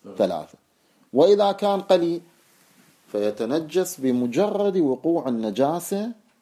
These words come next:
فيه، وإن لم يتغير بأحد الأوصاف الثلاثة، يصير حكم حكم، حكم القليل. إلا اللهم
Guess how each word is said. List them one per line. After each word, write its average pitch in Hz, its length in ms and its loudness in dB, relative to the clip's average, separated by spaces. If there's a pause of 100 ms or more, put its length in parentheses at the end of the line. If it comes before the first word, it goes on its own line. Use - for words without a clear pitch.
(220)
فيه، 85 540 -12 (960)
وإن 185 320 4
لم 190 160 0
يتغير 190 580 0
بأحد 135 420 -2
الأوصاف 120 560 -2
الثلاثة، 98 560 -4
يصير 113 200 -2
حكم 156 340 0
حكم، 170 440 -2 (640)
حكم 147 340 2
القليل. 127 640 -2 (840)
إلا 240 240 4
اللهم 151 800 0